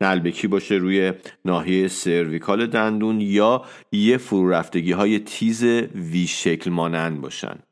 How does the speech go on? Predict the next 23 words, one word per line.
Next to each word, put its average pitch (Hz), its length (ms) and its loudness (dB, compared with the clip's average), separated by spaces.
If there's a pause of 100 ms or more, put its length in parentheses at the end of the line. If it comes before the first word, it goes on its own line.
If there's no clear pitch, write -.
(400)
عمق 131 240 4
این 123 200 6
ضایعات 101 600 4
متفاوته. 90 1160 0
ممکنه 90 320 0
تو 98 120 -6
بعضی 92 380 2
از 90 160 2
ضایعات 78 460 0
کم 78 300 -2
عمق 117 300 0
باشه 98 440 2
یا 90 100 2
تو 92 120 0
بعضی 101 400 2
از 98 200 2
ضایعات، 82 500 0
مثلاً 87 300 -2
ضایعات 82 640 0
وی 80 300 -2
شکل، 123 380 0 (420)
ممکنه 113 400 2
که 107 160 0